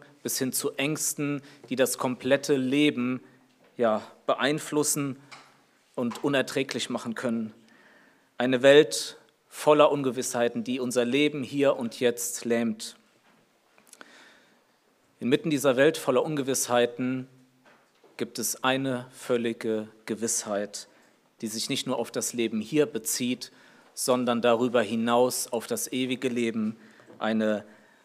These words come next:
eine völlige Gewissheit in Bezug auf das ewige Leben, die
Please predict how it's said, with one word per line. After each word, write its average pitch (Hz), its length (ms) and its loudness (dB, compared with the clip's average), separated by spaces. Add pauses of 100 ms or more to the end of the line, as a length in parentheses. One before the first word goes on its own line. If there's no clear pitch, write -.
eine 101 480 -4 (320)
völlige 147 800 0 (200)
Gewissheit 113 720 -2
in 110 100 -6
Bezug - 440 -4
auf - 180 2
das - 400 -2
ewige 185 340 0
Leben, 127 540 0 (440)
die 117 360 0